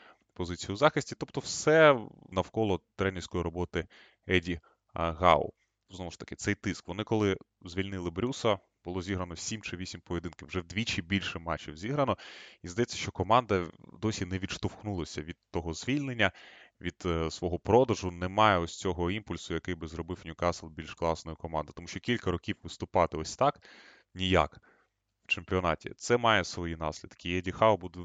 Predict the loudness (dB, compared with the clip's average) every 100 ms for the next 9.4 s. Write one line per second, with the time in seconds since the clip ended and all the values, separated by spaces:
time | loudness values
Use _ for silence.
0 | -10 -8 -4 -2 -2 -2 -10 -12 -14 -14
1 | -12 -14 -14 -12 -10 -6 -4 -4 -4 -4
2 | -2 0 4 4 4 4 4 0 -2 0
3 | 0 -2 -8 -16 -20 -4 0 0 2 0
4 | 2 0 -2 -4 0 0 0 0 0 0
5 | -2 -2 -6 -12 -20 -20 -20 _ -2 4
6 | 4 4 2 -2 -2 -4 -6 -10 -12 -16
7 | -20 _ _ _ _ -2 0 2 2 2
8 | 0 6 6 6 0 -6 -8 -10 -4 4
9 | 6 6 2